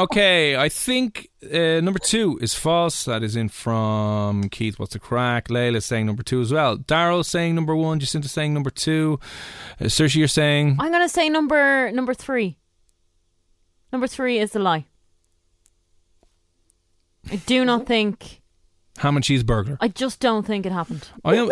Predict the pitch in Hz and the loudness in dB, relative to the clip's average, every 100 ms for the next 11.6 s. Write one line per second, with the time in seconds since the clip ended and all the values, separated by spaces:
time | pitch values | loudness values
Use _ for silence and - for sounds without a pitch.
0 | 160 - 190 202 202 208 214 202 190 165 | 2 2 2 2 2 2 2 4 2 2
1 | 160 156 143 135 123 104 147 160 143 127 | 0 0 2 0 0 0 0 0 0 2
2 | 131 123 120 117 113 110 107 107 98 104 | 0 0 0 0 0 0 0 -2 -2 -4
3 | 107 - 120 120 104 - 107 107 110 107 | -6 -4 -2 -2 -4 -4 -4 -2 -2 -4
4 | - 110 110 110 107 107 104 104 - - | -6 -8 -4 -2 -2 -2 -2 -4 -6 -4
5 | 113 117 113 - 113 107 104 117 113 131 | -2 0 -2 -2 -2 -2 -2 0 0 0
6 | 117 113 107 113 110 107 104 110 107 - | -2 -2 -2 -4 -4 -4 -4 -4 -4 -4
7 | 107 - 107 - - - - 185 202 143 | -4 -2 -4 -6 -12 -12 2 4 6 4
8 | 110 151 139 143 175 208 185 - 180 156 | 2 2 2 2 2 2 0 0 2 0
9 | 135 147 143 143 139 - - - - 98 | 0 0 0 0 -4 -8 -20 -18 -8 -4
10 | 101 110 110 160 160 151 139 127 117 117 | -4 -4 -2 -2 -2 -4 -4 -4 -4 -4
11 | - 123 117 104 95 95 | -2 0 0 -2 -2 -4